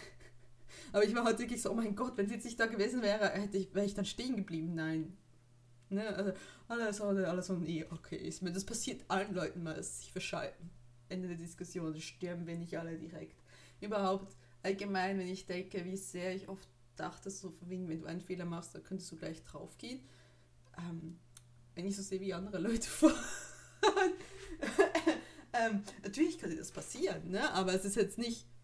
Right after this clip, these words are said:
automatisch so, ne? Hm. So, ne? Also, ja. Dementsprechend, das gab's natürlich. Und ich muss sagen,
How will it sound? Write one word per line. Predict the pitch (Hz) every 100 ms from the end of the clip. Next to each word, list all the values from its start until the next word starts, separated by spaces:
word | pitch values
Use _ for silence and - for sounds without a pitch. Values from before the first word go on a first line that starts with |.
| -
automatisch | 202 190 190 190 185 220 - 185 -
so, | - 156 160
ne? | 170 214 320 - - - - -
Hm. | 220 208 190 - - - - - - - - - - - - - - - - - - - - - - -
So, | - 190 170 -
ne? | - 208 -
Also, | 190 185
ja. | 170 - - - - - - -
Dementsprechend, | 208 220 - 202 208 196
das | 196
gab's | - 214 233
natürlich. | 190 202 185 160
Und |
ich | 185 196
muss | 226 -
sagen, | 196 214 262